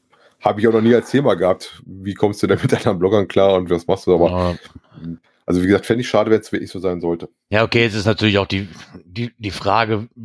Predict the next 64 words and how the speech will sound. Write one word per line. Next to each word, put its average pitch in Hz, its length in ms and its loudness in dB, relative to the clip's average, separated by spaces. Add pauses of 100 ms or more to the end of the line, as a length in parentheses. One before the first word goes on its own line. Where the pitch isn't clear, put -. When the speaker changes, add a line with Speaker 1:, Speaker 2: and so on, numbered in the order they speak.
Speaker 2:
mein, 113 240 0
wir 110 180 2
sagen 117 360 0
jetzt, 117 180 -2
wir 107 80 0
sehen 95 280 2
das 117 340 -2
nicht 113 280 -6
so, 143 340 4
ne? 123 220 0 (640)
Man 113 160 0
weiß 127 240 2
ja 135 80 4
nicht, 120 120 -2
was 117 120 2
wirklich 110 220 0
andere 113 200 4
dann 104 120 2
für 113 120 0
Erfahrungen 107 420 0
gemacht 101 300 -2
haben. 90 80 -2
Er 87 100 -4
wird 104 100 -2
ja 107 80 0
schon 95 140 -6
seine 95 200 0
Gründe 98 280 0
haben, 101 240 2
warum 85 220 -2
er 85 80 -2
es - 60 -12
so 87 100 -8
sagt 82 260 -4
oder 87 120 -8
so 82 120 -10
Speaker 1:
Ja. 80 80 -16
Speaker 2:
wahrnimmt, 82 500 -2
ne? 87 100 -10
Also, 90 380 -4
Speaker 1:
Ja 101 60 2
gut, 110 180 2
ist - 100 2
ja 92 80 0
lange 90 200 0
Speaker 2:
das 95 100 -2
Speaker 1:
genug 123 80 2
Speaker 2:
ist 151 120 2
halt, 165 120 6
Speaker 1:
dabei, 139 80 -4
ne? 131 60 -4
Speaker 2:
das 139 100 2
ist 165 100 -2
halt 165 140 4
auch 139 160 4
im 131 80 -8
Podcast-Land, 127 840 0
also 117 140 -2
wenn 127 80 0
ich 110 140 -4
eins 160 240 2
gelernt 101 460 2
hab, 131 180 0
ist, - 300 -6